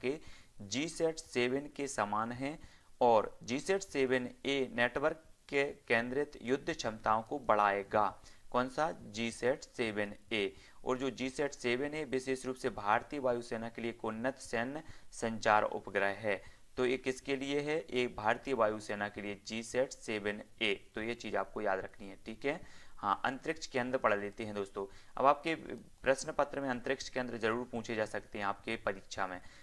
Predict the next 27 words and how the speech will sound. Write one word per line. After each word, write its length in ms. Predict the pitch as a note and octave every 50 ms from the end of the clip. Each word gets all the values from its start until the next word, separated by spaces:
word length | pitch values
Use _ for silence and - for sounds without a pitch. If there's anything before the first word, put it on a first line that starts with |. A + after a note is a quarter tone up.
| - - -
कि 100 | A#2+ A2
कौन 220 | - C3 C3 C3+
सा 120 | - C#3+
अंतरिक्ष 400 | B2+ A#2+ A2+ A#2+ A#2+ - - -
केंद्र 340 | - - A#2+ A#2 A#2+ A#2+ B2
कहाँ 360 | - - G#2+ - G#2+ G2 - -
पर 100 | F#2+ F2+
है, 160 | F#2 F#2 - - -
ठीक 200 | - C3 C3 -
है। 160 | D3+ D3+ E3 - - - - - - A2+
विक्रम 340 | B2+ B2+ - D#3+ D#3+ D#3
साराभाई 460 | D#3 - D#3 D3 D3 C#3+ D3 D3 C#3+ C3
अंतरिक्ष 420 | B2+ A#2+ A#2+ - C3+ C3 - -
केंद्र 320 | - C3+ C3 C3 B2+ B2 A2 G2
बीएसएससी 1200 | G2 G2+ B2 C3 C#3 C#3+ - - - A#2 B2+ B2+ - - - - A#2+ A2 A2+ - - - - C3 C3
ये 160 | A#2 A#2+ A#2
तिरुवनंतपुरम 680 | A#2 - - A2 G2+ G#2+ A2+ G#2+ G2+ G2+ - G2+ G2 F#2+ F#2
में 140 | F#2 F#2 F#2
है, 200 | F#2+ F#2 F2+ - - - -
है 100 | C3 D3+
ना, 200 | E3+ D#3 - - - - - - -
याद 240 | - A2 G2 F#2+ F2
रखते 340 | F2+ - - - - B2 B2+
जाना 240 | C3 B2 B2+ C3 C3
है। 220 | C3 C3+ C#3+ D3 - - - - - - -
तरल 300 | C#3+ D3 E3 E3+ E3 E3+
प्रणोद 460 | - C#3+ A#2+ A#2 B2 B2+ C3+ C#3